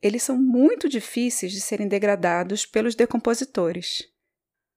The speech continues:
Os plásticos até podem sofrer degradação física ou química, mas não são totalmente degradados. Apenas se transformam em pedaços menores,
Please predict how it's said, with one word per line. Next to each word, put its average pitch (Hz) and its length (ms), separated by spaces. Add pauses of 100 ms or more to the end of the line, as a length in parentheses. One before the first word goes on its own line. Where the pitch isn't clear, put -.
(220)
Os 294 200
plásticos 349 500
até 349 260
podem 403 300
sofrer 226 460
degradação 196 600
física 311 840
ou 427 180
química, 175 640 (460)
mas 269 200
não 370 200
são 285 300
totalmente 262 800
degradados. 190 960 (340)
Apenas 381 460
se 320 140
transformam 277 720
em 277 120
pedaços 269 480
menores, 214 800